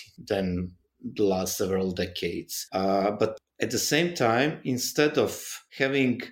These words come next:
more support of E U to the, uh, uh, grassroots movement, we are unfortunately facing the huge decrease of the support in terms of funds, in terms of donor policies, in terms of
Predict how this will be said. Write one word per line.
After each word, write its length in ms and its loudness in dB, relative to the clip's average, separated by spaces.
more 360 4
support 560 0
of 160 -12
E 60 -4
U 340 -10
to 100 4
the, 320 2
uh, 640 2
uh, 100 2
grassroots 580 0
movement, 600 -2
we 100 4
are 180 4
unfortunately 840 0
facing 760 0
the 140 -2
huge 640 4
decrease 800 2
of 120 -6
the 80 -12
support 460 -14
in 140 -6
terms 300 -2
of 140 -6
funds, 360 -2
in 160 -10
terms 300 -6
of 120 -4
donor 320 2
policies, 720 -8
in 100 -14
terms 380 -8
of 180 -8